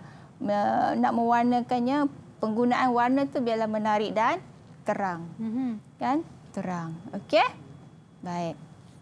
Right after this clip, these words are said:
Speaker 1: Okey.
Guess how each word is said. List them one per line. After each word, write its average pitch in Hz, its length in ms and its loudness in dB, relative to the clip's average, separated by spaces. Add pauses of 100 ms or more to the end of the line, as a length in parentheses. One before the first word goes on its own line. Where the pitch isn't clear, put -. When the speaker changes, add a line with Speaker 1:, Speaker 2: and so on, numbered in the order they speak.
(1900)
Speaker 1:
Okey. 190 400 0